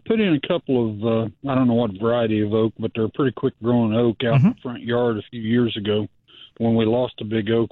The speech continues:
Speaker 1: in a windstorm.
Speaker 2: Okay.
Speaker 1: And, uh, they, they're, they've got a beautiful round canopy, and they're,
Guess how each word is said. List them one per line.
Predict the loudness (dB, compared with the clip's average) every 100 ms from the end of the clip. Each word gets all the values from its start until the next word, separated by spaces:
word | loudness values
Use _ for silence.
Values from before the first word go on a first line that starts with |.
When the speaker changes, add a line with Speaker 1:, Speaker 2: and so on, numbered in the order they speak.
| -6
Speaker 1:
in | -4
a | 0
windstorm. | 2 2 0 -4 -4 -4 -6 _ -6
Speaker 2:
Okay. | -2 0 0 -2 _ 0
Speaker 1:
And, | 2 2 2
uh, | 2 2 -2 -4 -12 _ _ _ _ _ -16 -12
they, | -2 0 -2 -6 -6
they're, | -2 0 -2
they've | -2 -2
got | 0
a | 2
beautiful | 2 2 0 0 2
round | 2 0 0
canopy, | 0 2 0 -2 0 2
and | 2 2
they're, | 2 0